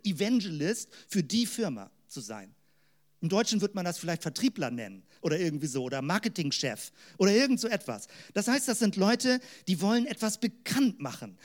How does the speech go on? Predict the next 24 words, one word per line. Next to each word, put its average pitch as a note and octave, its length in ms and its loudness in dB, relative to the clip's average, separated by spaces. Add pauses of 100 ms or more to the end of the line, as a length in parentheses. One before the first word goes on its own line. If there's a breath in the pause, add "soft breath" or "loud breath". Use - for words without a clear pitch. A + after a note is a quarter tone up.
(160 loud breath)
Die G3 100 -2
wollen C#4 180 4
das A#3+ 160 2
nicht A3 160 2
im G3 100 4
kleinen F3+ 360 0
Kreis A3 380 -4
halten. D3 300 -6
Es B3 180 -8
soll B3 180 -6 (120)
öffentlicher G#3+ 600 -2
werden. A#2+ 380 -6 (300)
Evangelisten. G#3+ 800 0 (600 loud breath)
Leute, A#3+ 300 2
die A3+ 300 0 (120)
Leute G#3+ 280 0
andere A3 260 2
überzeugen, G3+ 760 -2
die D3+ 180 -6 (220 loud breath)
Geschichten - 600 0
erzählen, D3+ 640 -2
die G3 120 -2
Beispiele G3+ 680 -2
bringen, D3 380 -4